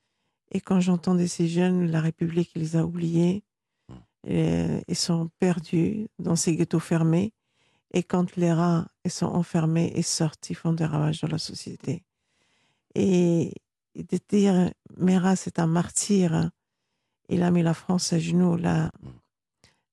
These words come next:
Speaker 1: J'ai dit, qu'est-ce qui se passe ici ? C'est comme j'ai pris une claque et, et je me suis présentée. Et c'est là, ces jeunes, ils m'ont cerclé, c'était difficile.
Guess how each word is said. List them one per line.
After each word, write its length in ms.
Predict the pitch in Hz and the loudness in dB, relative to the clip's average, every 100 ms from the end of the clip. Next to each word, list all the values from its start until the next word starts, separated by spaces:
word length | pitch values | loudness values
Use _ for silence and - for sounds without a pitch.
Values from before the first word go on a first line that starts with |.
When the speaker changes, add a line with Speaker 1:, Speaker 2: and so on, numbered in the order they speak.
| - | -6
Speaker 1:
J'ai 160 | 175 | -4
dit, 260 | 175 185 175 - - _ | -2 -2 -2 -6 -20 _
qu'est-ce 300 | - 202 - | -4 -4 -2
qui 120 | 180 | -6
se 80 | - | -6
passe 300 | - 165 - | -2 -2 -4
ici ? 380 | 175 - 185 180 _ _ _ _ _ _ _ - | -12 -8 -8 -10 _ _ _ _ _ _ _ -12
C'est 180 | - 190 | -8 -2
comme 200 | 208 202 | 2 2
j'ai 160 | 180 | 2
pris 200 | - 190 | 0 0
une 100 | 180 | 0
claque 460 | - 180 185 - - | 0 -2 -2 -2 -2
et, 320 | 165 156 156 | 0 2 -2
et 200 | - 175 | -2 -2
je 460 | 170 165 165 156 - | -2 0 0 0 -4
me 60 | 170 | -8
suis 200 | - 185 | -6 -6
présentée. 720 | - 165 165 156 170 185 - _ _ _ _ _ _ _ | -2 0 0 -2 -2 -2 -4 _ _ _ _ _ _ _
Et 100 | 180 | -2
c'est 180 | - 180 | 0 0
là, 160 | 190 | 0
ces 180 | 180 - | 0 -4
jeunes, 420 | 170 - 180 180 | -6 -4 0 2
ils 80 | 180 | 4
m'ont 140 | 170 165 | 2 0
cerclé, 460 | - 175 - 180 | 0 -2 -2 -2
c'était 340 | 175 - - 160 | -2 -2 -6 -8
difficile. 640 | 190 202 - 170 - 175 | -2 -2 0 -4 -4 -6